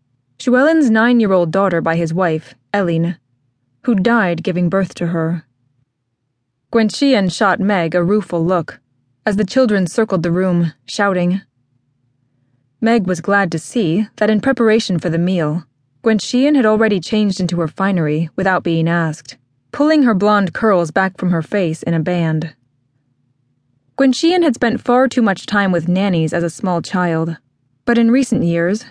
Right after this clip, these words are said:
she had grown into her own person, which sometimes meant not doing as she was told. She and David shooed the children out the door again. "When's dinner?" Llewellyn said. Even after all these years,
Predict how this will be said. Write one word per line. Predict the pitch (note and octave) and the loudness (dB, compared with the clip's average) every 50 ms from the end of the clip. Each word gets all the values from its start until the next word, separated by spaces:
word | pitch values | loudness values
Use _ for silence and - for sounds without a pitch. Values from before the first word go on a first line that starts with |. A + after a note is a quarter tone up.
| _ _ | _ _
she | - - C4+ C4 | -4 0 2 2
had | C4+ A3 | 2 2
grown | G#3 B3+ C4+ D4 D4 C#4+ | 2 2 4 4 4 4
into | C4+ B3+ B3 | 4 2 2
her | F#3 F3+ F#3 F#3+ | 0 0 0 0
own | G3 G3 F#3+ F3 | 0 0 0 -2
person, | - - G3 G3 - E3+ E3 E3 F3 D#3+ _ _ _ _ _ _ _ _ _ _ - | -2 -4 -4 -4 -2 -2 -2 -2 -2 -6 _ _ _ _ _ _ _ _ _ _ -4
which | - D4 C#4+ - - | -2 0 0 -2 -2
sometimes | - - F4 F4 C#4 B3 F#3+ F3+ F3 E3 E3+ | -2 0 0 2 2 0 0 0 0 0 0
meant | F3+ E3+ F3 G#3+ B3+ - - | 0 0 0 0 -2 0 0
not | G#3+ G#3 G3+ - F#3 | 0 2 2 2 2
doing | F3+ A3 G#3 G3+ F#3 F3 | 2 2 2 2 0 0
as | E3 - | -2 -2
she | - F#3+ | -4 -4
was | D#3 D#3+ D3+ - | -2 -4 -4 -6
told. | - - - G3+ E3+ D3+ D3+ D3+ E3 - _ _ _ _ _ _ _ _ _ _ _ _ _ _ _ _ _ _ _ _ _ _ _ _ _ | -8 -6 -4 -2 -2 -2 -2 -4 -6 -10 _ _ _ _ _ _ _ _ _ _ _ _ _ _ _ _ _ _ _ _ _ _ _ _ _
She | - - C#4+ C4 A#3+ | -6 -2 0 2 2
and | G3 F#3+ | 2 2
David | G#3+ A3 A#3 E3+ F3 D#3+ D#3 | 2 0 0 0 -2 -4 -4
shooed | - - C4 C4 B3+ F3+ | -4 -2 0 0 0 0
the | F#3+ | -2
children | E3 - - A#3 A3 F3+ F3 E3+ E3+ | -4 -4 -2 -2 0 0 0 0 0
out | F3 F3 - | 0 -2 -2
the | F3+ | -4
door | E3 F3 F#3 F#3 F3 E3 | -4 -2 -2 -2 0 -2
again. | D#3+ D#3 E3+ E3 E3 E3+ F3 E3+ - _ _ _ _ _ _ _ _ _ _ _ _ _ _ _ _ _ _ _ _ _ _ _ _ _ _ _ _ _ | -2 -2 -2 -2 -2 -2 -2 -4 -10 _ _ _ _ _ _ _ _ _ _ _ _ _ _ _ _ _ _ _ _ _ _ _ _ _ _ _ _ _
"When's | - G#3 G3+ G3+ G3 F3 D#3 | 0 0 2 2 2 0 0
dinner?" | D#3+ G#3+ A3 G#3 F#3 E3+ F3+ C#3+ - _ _ _ _ _ _ _ _ _ _ - | 2 2 2 2 2 0 -2 -4 -8 _ _ _ _ _ _ _ _ _ _ -6
Llewellyn | - B3 A3+ G#3 F#3+ F3+ F3 F3 E3 | -2 0 2 2 2 2 0 0 -2
said. | - G3 F3 E3+ F3 G3 G#3+ A3+ _ _ _ _ _ _ _ _ _ _ _ _ _ _ _ _ _ _ _ _ _ _ _ _ _ _ _ _ _ _ - | -2 -2 -2 -2 -2 -2 -4 -6 _ _ _ _ _ _ _ _ _ _ _ _ _ _ _ _ _ _ _ _ _ _ _ _ _ _ _ _ _ _ -2
Even | A#3+ C#4 F4 F#4 F4+ | -2 0 0 2 2
after | D#4+ C4+ - - - - | 2 0 0 -2 0 2
all | - F#3+ G#3+ A#3 A3+ | 2 2 4 2 2
these | A3+ G#3+ G3 E3+ F3 | 2 0 0 0 0
years, | F#3 G3 F#3+ E3 D#3 D#3 D#3 - - | 0 0 0 0 -2 -2 -4 -8 -14